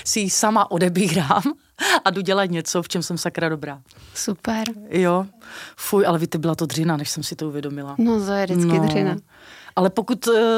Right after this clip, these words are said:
Speaker 1: cítíte, že to neděláte dobře a trpíte tím, tak to taky nedělejte, protože trpí pak i ty lidé. <laughs>
Speaker 2: Co jsou takové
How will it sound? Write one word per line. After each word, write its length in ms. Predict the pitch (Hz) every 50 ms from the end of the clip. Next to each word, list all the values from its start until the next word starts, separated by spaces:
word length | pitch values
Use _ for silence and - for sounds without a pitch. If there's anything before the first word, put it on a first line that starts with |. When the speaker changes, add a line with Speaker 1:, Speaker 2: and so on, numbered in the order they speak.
| 226 190 151 180
Speaker 1:
cítíte, 380 | - - 240 185 208 196 233 220
že 100 | 220 220
to 80 | 220 220
neděláte 420 | 220 202 208 208 214 214 - 233
dobře 300 | 202 208 175 - 196 220
a 100 | - -
trpíte 420 | - - 190 - - 190 - 208
tím, 200 | 196 - 214 196
tak 140 | 190 202 -
to 80 | - 190
taky 220 | - 190 - -
nedělejte, 420 | 190 180 165 170 160 160 156 - 156
protože 320 | - - - 175 143 175
trpí 300 | - - 185 - - 185
pak 220 | - - 165 -
i 60 | - -
ty 120 | - 190
lidé. 380 | 175 170 165 156 151 143 143 - - - - 185
<laughs> 1400 | - - 202 160 247 277 302 415 453 - 392 370 - - 269 269 - - - - - - - - - - - -
Speaker 2:
Co 120 | - 220
jsou 160 | 196 - 254 269
takové 300 | - 269 - 277 277